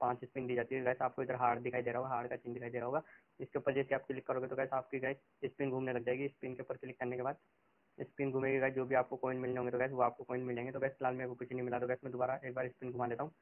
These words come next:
घुमाने के बाद जो भी मुझे कॉइन मिलेगा तो गाइस, इधर मेरे आपको दिखाई दे रहे होंगे कॉइन वॉलेट। तो गाइस, इधर मेरे कॉइन वॉलेट में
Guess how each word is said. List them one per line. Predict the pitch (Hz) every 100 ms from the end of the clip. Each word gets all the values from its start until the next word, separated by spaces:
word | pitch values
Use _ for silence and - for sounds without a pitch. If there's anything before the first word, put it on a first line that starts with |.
| _ _ _
घुमाने | 127 127 127
के | 127
बाद | 127
जो | 127
भी |
मुझे | 127 127
कॉइन | 127 127
मिलेगा | 127 127 123
तो |
गाइस, | 127 131
इधर | 139 127 139
मेरे | 131 127 139 143
आपको | 127 117 131
दिखाई | 123 127 127
दे | 123
रहे | 131
होंगे | 139
कॉइन | 139 127
वॉलेट। | 123 127 143 _ _ -
तो |
गाइस, | 131
इधर | 139 127
मेरे | 127 123
कॉइन | 127 120
वॉलेट | 120 120
में | 135